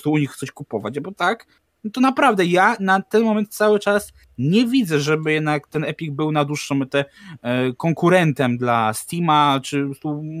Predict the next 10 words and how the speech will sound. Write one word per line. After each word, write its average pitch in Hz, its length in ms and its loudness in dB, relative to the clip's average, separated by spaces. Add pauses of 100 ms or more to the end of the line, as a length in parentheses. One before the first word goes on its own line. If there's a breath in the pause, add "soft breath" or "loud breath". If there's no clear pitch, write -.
(440)
w 151 40 -2
ogóle 156 200 -2
dla 151 100 -2
graczy, 151 240 0
po 123 60 -10
prostu 120 220 -8
był, 120 120 -8 (200)
był 139 180 -4 (280 loud breath)
interesujący, 147 800 2
jeżeli, 127 520 0